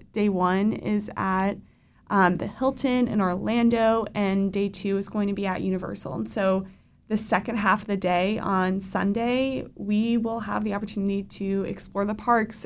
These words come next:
and get to know each other in a bit of a more informal setting. Um, and for Rollins students who are listening in, it,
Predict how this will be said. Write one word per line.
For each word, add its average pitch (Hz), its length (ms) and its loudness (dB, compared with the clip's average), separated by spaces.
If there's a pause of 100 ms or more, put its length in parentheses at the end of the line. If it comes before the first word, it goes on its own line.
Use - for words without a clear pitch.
and 202 280 0
get 208 160 -2
to 233 100 -2
know 208 140 2
each 202 120 2
other 185 220 0
in 190 80 0
a 185 60 -2
bit 180 160 -2
of 185 160 0
a - 20 -4
more 180 320 -2
informal - 680 -6
setting. 285 560 0 (480)
Um, 185 600 2 (160)
and 214 300 2
for 214 180 -2
Rollins 185 460 2
students 202 300 -2
who 220 80 -6
are 208 100 -2
listening 196 460 -4
in, 208 520 -2
it, 196 320 -4